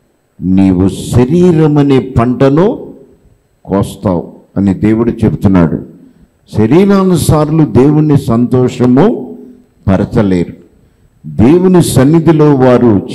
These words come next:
చేరి ఉన్న శరీర సంబంధమైన క్రియలే, దేవుని వాక్యము వారి హృదయములోనికి వెళ్ళనే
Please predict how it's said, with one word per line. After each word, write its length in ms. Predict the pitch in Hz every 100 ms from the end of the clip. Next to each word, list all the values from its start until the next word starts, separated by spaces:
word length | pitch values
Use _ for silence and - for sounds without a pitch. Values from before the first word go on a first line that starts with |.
| 107
చేరి 240 | 117 139
ఉన్న 480 | 147 139 139 156 185 - - _ _ _ _ -
శరీర 640 | 131 135 156 180 185 175
సంబంధమైన 1080 | 160 - 131 143 156 160 156 143 143 143 139
క్రియలే, 640 | 135 127 131 120 104 - - - _ _ _ _ _ _ _ -
దేవుని 460 | 107 135 156 160
వాక్యము 840 | 143 104 139 190 - - 165 160 135
వారి 240 | 127 120
హృదయములోనికి 840 | 113 113 123 143 143 135 131 127 107
వెళ్ళనే 800 | 107 117 135 139 156 220 -